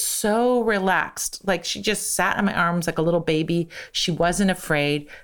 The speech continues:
There were dogs everywhere running around. She was so chill. And I said, "I think this is my cat. She's just so relaxed with me and so comfortable with me and so mellow. I think I need to bring her home." So I adopted her.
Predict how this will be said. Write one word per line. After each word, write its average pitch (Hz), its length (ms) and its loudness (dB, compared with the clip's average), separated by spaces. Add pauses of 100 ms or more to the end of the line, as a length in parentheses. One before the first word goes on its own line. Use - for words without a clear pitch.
There 381 120 2
were 311 120 4
dogs 170 600 2
everywhere 202 460 4
running 202 260 4
around. 196 300 2
She - 140 -2
was 226 220 0
so 208 340 2
chill. 233 460 2
And 180 120 2
I 185 60 2
said, 190 380 2 (720)
"I 247 100 -2
think 466 280 -2
this - 200 0
is 190 120 2
my 196 140 4
cat. 339 520 0
She's - 300 -2
just 254 200 0
so 233 260 2
relaxed 226 560 -2
with 208 100 0
me 190 200 4
and 190 100 2
so - 140 0
comfortable 233 440 0
with 220 120 0
me 220 160 2
and 202 140 2
so 214 200 0
mellow. 190 560 2 (280)
I 175 80 0
think 185 200 0
I 165 80 2
need 160 220 0
to 143 80 -4
bring 147 200 -2
her 139 120 -2
home." 143 340 -2 (440)
So - 240 0
I 165 100 4
adopted 180 560 0
her. - 360 -4